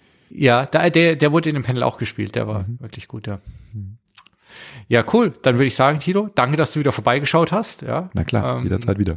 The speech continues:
Speaker 1: Stichwort jederzeit wieder. Wir suchen ja immer noch nach einem kleinen Rewatch-Thema, nachdem wir Battlestar abgeschlossen haben. Also falls irgendjemand da draußen noch Ideen hat, ja, was wir uns denn zu Gemüte führen könnten und drüber sprechen. Äh, es wurden schon ein paar Sachen vorgeschlagen, unter anderem eben Rebels, ja,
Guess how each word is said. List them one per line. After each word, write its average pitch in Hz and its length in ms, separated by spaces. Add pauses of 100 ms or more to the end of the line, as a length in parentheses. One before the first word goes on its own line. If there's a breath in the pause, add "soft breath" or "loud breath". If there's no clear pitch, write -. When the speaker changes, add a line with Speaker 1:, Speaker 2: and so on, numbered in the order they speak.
(140)
Speaker 1:
Stichwort 147 380
jederzeit 120 560
wieder. 156 260
Wir 139 80
suchen 143 260
ja 143 60
immer 156 100
noch 151 200
nach 120 160
einem 117 120
kleinen 110 300
Rewatch-Thema, 160 800
nachdem 139 320
wir 127 100
Battlestar 127 400
abgeschlossen 139 600
haben. 139 280
Also 123 240
falls 131 300
irgendjemand 135 360
da 117 60
draußen 135 460
noch 127 180
Ideen 139 380
hat, 160 180
ja, 135 280 (300 loud breath)
was 127 280
wir 151 100
uns 139 160
denn 123 160
zu 127 120
Gemüte 143 280
führen 139 300
könnten 143 320
und 127 120
drüber 120 200
sprechen. 151 500 (420 loud breath)
Äh, 120 140
es 123 140
wurden 156 160
schon 135 140
ein - 20
paar 131 140
Sachen 117 220
vorgeschlagen, 139 840 (300 loud breath)
unter 147 280
anderem 127 260
eben 113 220
Rebels, 151 600
ja, 131 280